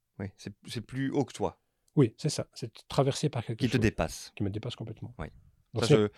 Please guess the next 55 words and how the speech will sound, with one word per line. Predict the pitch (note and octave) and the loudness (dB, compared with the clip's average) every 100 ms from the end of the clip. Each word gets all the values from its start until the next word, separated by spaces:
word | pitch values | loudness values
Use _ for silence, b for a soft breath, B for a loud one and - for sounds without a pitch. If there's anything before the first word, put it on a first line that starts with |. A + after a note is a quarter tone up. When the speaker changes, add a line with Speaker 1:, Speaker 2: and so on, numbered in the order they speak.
| B B - | B B -10
Speaker 1:
c'est | |
ce | - | 0
qu'on | A2 | 2
appelle | A#2 | 4
l'état | G#2+ G#2 | 4 2
de | F#2 | 0
grâce, | F#2 A#2 A2+ - | 2 4 4 0
presque, | - G2 G#2+ | -2 0 0
hein. | |
C'est | G#2 | 2
le | G#2 | 4
moment | G#2+ A#2+ | 6 4
où | A2+ | 4
tu | - | 4
Speaker 2:
Oui. | A#2+ | 4
Speaker 1:
ne, | G2+ b b | 4 b b
je | - | -6
sais | - | -2
qu'en, | A2 G#2+ | 2 4
en | A2 G#2 G2 | 4 4 2
impro, | F2+ - A2+ | 0 0 -2
je | G2 | 0
sais | |
qu'il | G#2 | -2
y | |
avait | G2 | 0
des | F#2+ | 2
moments | G2 G#2+ A2+ | 2 2 2
comme | F#2+ | 0
ça | - G#2+ | 2 4
où | G2+ G2+ b b b | 4 2 b b b
tu | - | 0
n'as | A2 | 2
plus | - | 2
rien | G#2+ A2+ | 4 4
à | G#2 | 2
faire. | - A2 A2+ | 2 4 4
Speaker 2:
C'est | C3+ | 4
ça, | - A2 | 2 2
tu | B2+ | 2
lâches | A#2 | 0
prise, | - C#3+ A2+ | 0 -2 0
hein. | D3 | 0
Speaker 1:
Tu | A#2 | 0
lâches | G#2+ | 0
prise | - - C3 C3 - | 0 0 0 0 0
et | G#2 | 0
Speaker 2:
C'est | A2+ | 0
ça. | - | -6
Speaker 1:
tout | C#3+ - | -8 0
est | A2 | 2
là, | B2 A2+ | 4 4
mais | A2 | 2
c'est | - | 0
plus... | - A#2+ | -4 -6